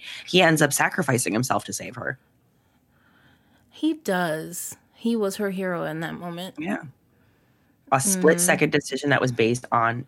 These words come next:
Speaker 1: instinct.
Speaker 2: Yeah, and it's fun 'cause in this, in this show, it's just like, wait, the animalistic, you know what theme we didn't really cover? Like, the lust.
Speaker 1: Oh, yeah.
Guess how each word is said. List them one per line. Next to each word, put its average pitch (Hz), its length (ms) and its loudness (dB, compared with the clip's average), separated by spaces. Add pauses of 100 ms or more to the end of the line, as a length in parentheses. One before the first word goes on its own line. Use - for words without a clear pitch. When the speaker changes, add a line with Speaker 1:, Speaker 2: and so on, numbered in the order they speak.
(140)
Speaker 1:
instinct. - 760 -4 (1040)
Speaker 2:
Yeah, 196 260 0
and 214 100 2
it's 226 160 0
fun 202 160 -6
'cause 196 200 -4
in 220 140 4
this, 233 180 -2
in 214 220 0
this 208 140 0
show, 185 440 2
it's 180 160 -4
just 170 160 -8
like, 160 160 -6
wait, 151 220 -8 (360)
the 190 80 0
animalistic, 208 720 0
you 262 180 4
know 349 100 6
what 277 380 0 (240)
theme 233 240 2
we 233 100 4
didn't 220 460 0
really 214 240 4
cover? 196 320 -2
Like, 196 200 -2
the 185 120 2
lust. - 800 -2 (160)
Speaker 1:
Oh, 214 260 10
yeah. 131 580 4